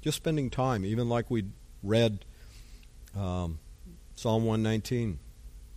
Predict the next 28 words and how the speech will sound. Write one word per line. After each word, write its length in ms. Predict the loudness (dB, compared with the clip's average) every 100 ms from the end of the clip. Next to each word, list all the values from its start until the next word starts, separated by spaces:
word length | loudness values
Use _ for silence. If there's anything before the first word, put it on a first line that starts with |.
| -18 -18 -20 -18 -18 -4
this 280 | -2 0 0
morning. 420 | 2 2 0 -2
God's 320 | 4 6 6 2
invitation 600 | 2 2 4 2 2 -2
to 80 |
partake 600 | 0 2 0 2 0 0 -6 -18 -18 -18 -8
of 60 | -4
the 100 | -4
trustworthy 840 | 4 6 6 4 4 4 6 2
Scriptures 680 | 0 2 2 4 -2 -2 -2
remains 600 | 0 4 4 4 2 -4 -6
available 600 | -2 4 6 6 2 -4
to 200 | -6 -4
every 240 | 0 0
one 240 | 0 0 0
of 120 | -2
us. 280 | -6 -10 -14 -16 -18 -18 -18 -4
And 140 | -2 2
third, 300 | 8 8 8
wisdom 500 | 8 8 8 4 2
closely 640 | 4 8 8 6 2 2
associates 640 | 2 2 0 2 2 2
itself 400 | -2 2 2 2
with 80 | 0
the 120 | -2
Holy 240 | 0 2 0
Spirit. 440 | 0 2 2 2
God, 440 | 6 8 6 4